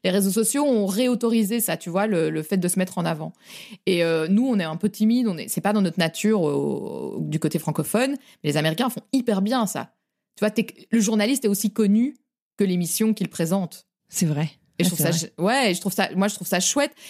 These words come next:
Speaker 1: Moi, j'adore incarner mes papiers. Et là, depuis que je suis rentrée, je me rends compte que j'ai changé ma façon de travailler. Euh, d'une certaine mesure, j'ai évolué vers autre chose. Et je t'en parle maintenant parce que ça fait un an et donc que j'ai le recul nécessaire. Je me suis pas rendu compte de ça en le faisant. C'était pas décidé. Mais j'ai plein, plein,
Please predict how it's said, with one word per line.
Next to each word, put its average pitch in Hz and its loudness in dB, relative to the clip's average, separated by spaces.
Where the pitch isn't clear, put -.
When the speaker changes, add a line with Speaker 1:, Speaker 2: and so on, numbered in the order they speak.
Speaker 1:
Moi, 220 2
j'adore 220 2
incarner 190 -2
mes 180 2
papiers. 175 -2
Et - 4
là, 214 2
depuis 220 0
que - -2
je - -2
suis 269 0
rentrée, 220 0
je - -2
me 190 0
rends 202 2
compte 262 -2
que 262 0
j'ai 202 2
changé 226 2
ma 226 2
façon 185 -2
de 190 0
travailler. 190 0
Euh, 156 -4
d'une 165 -6
certaine 180 -2
mesure, 175 0
j'ai 214 2
évolué 202 2
vers 208 0
autre 180 -4
chose. 214 0
Et 202 2
je - -2
t'en 226 2
parle 262 0
maintenant 208 -2
parce 285 -2
que 202 -2
ça 185 2
fait 175 -2
un 165 2
an 254 0
et 175 -2
donc 180 2
que 196 0
j'ai 180 0
le 175 0
recul 185 0
nécessaire. 190 0
Je 208 2
me 180 2
suis - -2
pas 233 0
rendu 208 2
compte 185 -2
de 160 0
ça 226 0
en 214 4
le 202 0
faisant. 185 0
C'était - -6
pas 180 0
décidé. 185 0
Mais 196 4
j'ai 190 2
plein, 269 0
plein, 247 0